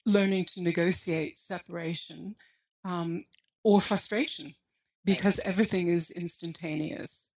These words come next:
Speaker 2: Mm-hmm.
Speaker 1: And, um, obviously, these, these are things that people, um, who are experts in the communications and technology field, like Sherry Turkle and Nicholas Carr, write
Speaker 2: Mm-hmm.
Speaker 1: about.
Speaker 2: Mm-hmm.
Speaker 1: And because psychoanalysis is part of culture,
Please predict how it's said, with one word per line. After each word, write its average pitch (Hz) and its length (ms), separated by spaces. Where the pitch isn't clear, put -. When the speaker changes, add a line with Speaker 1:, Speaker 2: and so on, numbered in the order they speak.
Speaker 2:
Mm-hmm. 156 220
Speaker 1:
And, 180 340
um, 180 280
obviously, 175 380
these, 190 260
these 190 220
are 180 60
things 170 400
that 175 200
people, 165 580
um, 170 160
who 151 160
are 165 140
experts 190 480
in 175 280
the 165 180
communications 180 920
and 160 100
technology 175 540
field, 175 340
like 180 180
Sherry 165 340
Turkle 170 560
and 170 180
Nicholas 175 360
Carr, 165 560
write 196 260
Speaker 2:
Mm-hmm. 180 200
Speaker 1:
about. 135 220
Speaker 2:
Mm-hmm. - 580
Speaker 1:
And 233 300
because 202 460
psychoanalysis 180 1080
is 165 300
part 160 280
of 170 100
culture, - 640